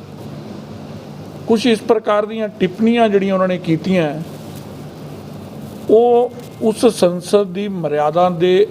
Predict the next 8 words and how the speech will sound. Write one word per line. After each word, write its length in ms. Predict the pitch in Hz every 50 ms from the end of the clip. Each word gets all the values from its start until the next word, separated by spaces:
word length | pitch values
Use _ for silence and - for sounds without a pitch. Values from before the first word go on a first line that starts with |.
| -
ਅਨੁਕੂਲ 400 | 160 151 147 - - 156 160 170 180
ਨਹੀਂ 140 | 175 175
ਸੀ 200 | - - 208 190 170 - - - - - - - - - - - - - - - - - - - - - - - - - - - - - - - - - - - - - - - - - - - - - - - - - - - - - - - - - - - - - -
ਔਰ 140 | - 226 240
ਪ੍ਰਤੀਪਕਸ਼ 680 | 233 - - 202 196 - 262 262 - 269 240 - - 247
ਦੇ 160 | 233 247 247
ਨੇਤਾ 480 | 220 185 175 175 180 180 208 233 247 247
ਦੇ 160 | 247 254 262